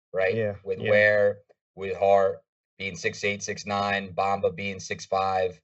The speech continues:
Speaker 1: It's, it's awesome to see.
Speaker 2: Yo,
Speaker 1: And
Speaker 2: Justin Moore in person is tall. He, he, yeah, he's, like, six five.
Speaker 1: And he's solid, man. He's got some
Speaker 2: He
Speaker 1: broad
Speaker 2: is.
Speaker 1: shoulders. He, he
Speaker 2: He
Speaker 1: can,
Speaker 2: is.
Speaker 1: he's no shrimp, that guy. So,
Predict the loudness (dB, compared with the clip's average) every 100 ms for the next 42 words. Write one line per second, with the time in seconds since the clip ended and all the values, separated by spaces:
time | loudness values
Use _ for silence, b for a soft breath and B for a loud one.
0 | _ _ _ -8 -8 -6 -10 -8 -8 -2
1 | 2 2 0 -8 -8 -8 -4 -2 -4 -8
2 | _ _ _ _ 0 2 6 4 4 -2
3 | 4 6 6 4 -2 0 0 0 -6 -8
4 | -4 2 4 4 2 -4 -6 -8 -10 -12
5 | _ -4 -2 -2 2 2 2 -4 -6 4
6 | 8 8 8 4 -2 -4 0 2 6 8
7 | 8 4 0 0 -2 -4 0 4 4 4
8 | 0 2 4 4 -2 -12 -14 -14 -8 -4
9 | -4 -4 -10 _ _ _ _ -14 -8 0
10 | 0 0 -4 -6 0 0 0 -2 -2 -2
11 | 0 0 -2